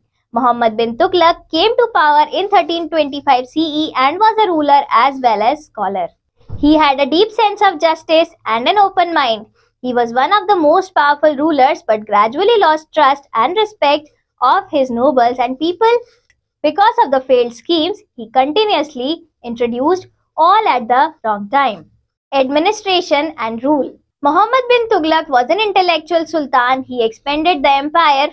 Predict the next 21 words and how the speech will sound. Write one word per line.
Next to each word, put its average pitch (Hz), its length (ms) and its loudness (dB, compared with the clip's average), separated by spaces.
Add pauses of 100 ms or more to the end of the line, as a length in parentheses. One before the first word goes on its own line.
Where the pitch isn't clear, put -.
from 262 300 -2
Deccan 311 500 0
to 339 160 -2
southern 214 400 -2
states 294 460 0 (280)
like 440 240 0
Odisha. 254 540 -4 (340)
He 240 120 -6
made 233 260 -4
certain 311 360 2
experiments 285 800 0 (120)
in 254 160 -4
the 370 180 2
administration 294 800 0
like 247 220 0
shifting 415 500 -2
the 427 100 0
capital, 370 680 0 (220)
introducing 254 640 -2
token 392 400 0
money, 349 400 -2